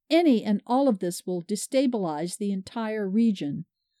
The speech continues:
This is totalitarianism, pure and simple. The Yugoslav Left Party and the Serbian Socialist Party push us closer to civil war at a time when we need peace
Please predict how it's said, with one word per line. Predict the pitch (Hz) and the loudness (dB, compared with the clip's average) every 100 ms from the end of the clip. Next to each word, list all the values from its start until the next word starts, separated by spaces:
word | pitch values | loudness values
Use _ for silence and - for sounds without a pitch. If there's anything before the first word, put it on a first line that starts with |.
| _ _ _ - | _ _ _ -2
This | 294 - | 0 2
is | 302 - - | 0 -2 -2
totalitarianism, | 277 247 262 247 233 - 254 233 190 160 151 147 139 - _ _ - | -2 0 -2 0 0 0 2 2 2 -2 -6 -8 -8 -10 _ _ -12
pure | - 220 180 139 165 _ _ - | -4 -2 -2 -4 -12 _ _ -16
and | 151 | -14
simple. | - - 202 - - - _ _ _ _ _ _ _ _ _ _ _ _ - - | -10 -2 -2 -2 -12 -20 _ _ _ _ _ _ _ _ _ _ _ _ -10 2
The | 262 | 8
Yugoslav | 262 330 330 - 254 240 208 | 8 8 6 -2 -2 -2 0
Left | 208 220 - - | 0 0 -2 -12
Party | 170 156 143 165 _ _ _ _ _ - | -10 -8 -8 -10 _ _ _ _ _ -2
and | 202 | 0
the | 202 | 0
Serbian | - 294 277 226 190 180 | 0 2 4 4 0 -4
Socialist | - 220 214 185 170 - | 0 2 2 -2 -4 -6
Party | - 175 165 | -10 -6 -6
push | 165 - 233 247 | -4 0 0 0
us | 226 | -4
closer | - 294 285 - 277 | -2 2 2 2 -4
to | - 226 | -2 -6
civil | - 240 220 208 | -2 0 0 0
war | 185 190 180 175 - | 0 0 -2 -6 -2
at | 214 | 0
a | 226 | 0
time | - 269 269 247 196 | 2 2 4 4 4
when | 190 190 | 4 6
we | 240 269 | 6 8
need | 233 196 180 | 6 2 -2
peace | - 302 254 - | 0 4 4 2